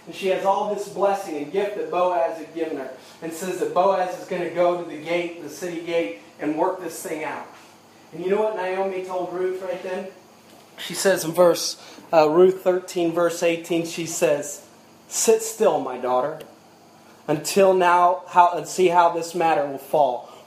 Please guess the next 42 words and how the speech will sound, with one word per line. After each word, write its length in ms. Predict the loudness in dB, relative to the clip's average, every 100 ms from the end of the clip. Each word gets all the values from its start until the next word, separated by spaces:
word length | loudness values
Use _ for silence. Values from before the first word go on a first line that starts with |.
| 0
For 140 | 2
that 320 | 6 6 6 4
man 420 | 2 2 -2 6
will 340 | 8 8 6
not 540 | 0 0 2 4 2 -2
be 160 | 0
in 140 | 0 4
rest 320 | 4 4 0
until 320 | -10 -4 -4
he 240 | -2 2 2
has 160 | 2
finished 480 | -2 0 0 -4 -8
this 240 | -8 -6
thing 280 | -2 -2 -4
this 180 | -8 -12
day. 240 | -10 -12 -12 -20 -20 -20 -20 -20 -20 -20 -20 -10
You 160 | 0 6
know 120 | 6
what 120 | 6
Naomi 440 | 4 6 6 4 -2
said 280 | 4 4
to 60 | 4
Ruth? 440 | 0 0 0 -4 -14 -20 -20 -20 -20 -6
"Hey, 200 | -2 -2
it's 180 | -2 -2
in 100 | -2
his 300 | -2 -4 -4
hands 340 | -4 -4 -4
now, 380 | -4 -2 -4 -8 -14 -12
and 140 | -4
that 240 | -2 -2 -2
man, 400 | -4 -4 -4 -2
he 80 | -2
is 220 | -2 -6
of 160 | -8
such 320 | -2 0 0 -2
character, 420 | -2 -2 -2 -10 -20 -20 -20 -20 -20 _ -8
and 100 | -4
he 200 | -2 -2
is 160 | -2
of 160 | -6 -10
such, 580 | -2 0 0 -2 -10